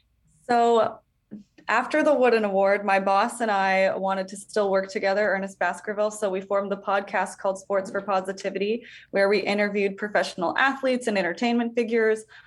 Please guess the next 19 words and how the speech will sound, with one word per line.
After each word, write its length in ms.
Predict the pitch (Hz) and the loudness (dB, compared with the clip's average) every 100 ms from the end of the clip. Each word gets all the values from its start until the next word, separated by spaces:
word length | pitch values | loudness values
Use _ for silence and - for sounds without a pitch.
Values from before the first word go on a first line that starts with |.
| _ | _
on 220 | 214 214 | -2 -2
what 160 | 214 262 | -2 0
they 120 | 262 | -2
did 320 | 254 226 220 | 0 0 0
for 320 | 220 214 214 208 | -2 0 2 0
the 100 | 196 | -4
community 560 | 202 196 220 269 320 | -8 -6 -2 -2 -2
and 100 | 311 | -2
how 160 | 247 220 | -2 -2
they 120 | 208 | -2
used 460 | 202 208 202 - 202 | -2 -4 -6 -6 0
their 400 | 202 190 185 202 | 2 4 2 0
enormous 520 | 196 214 247 262 254 | -2 0 0 0 -4
platform 680 | - 226 214 - 220 220 220 | -2 -2 -2 -4 -4 -4 -8
to 120 | 214 | -8
just 240 | 220 - | -8 -6
cultivate 520 | - 285 277 240 220 - | 0 2 2 0 0 0
positivity 800 | 226 220 214 220 196 202 196 | 0 0 -2 -4 -2 0 0
and 300 | 185 180 185 | 0 -2 -6